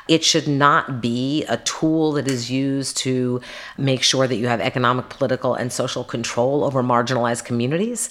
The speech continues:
It should be a place where genuine justice is found and real healing can happen.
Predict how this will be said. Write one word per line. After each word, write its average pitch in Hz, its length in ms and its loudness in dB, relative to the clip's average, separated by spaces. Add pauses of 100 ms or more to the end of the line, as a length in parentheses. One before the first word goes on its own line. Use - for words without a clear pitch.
(360)
It 147 180 0
should 131 260 0
be 147 180 2
a 131 60 2
place 135 440 -2
where 131 180 2
genuine 131 760 0
justice 131 500 0
is 123 300 -2
found 156 480 0
and 120 200 0
real 120 220 0
healing 127 520 0
can 113 140 -6
happen. 180 500 0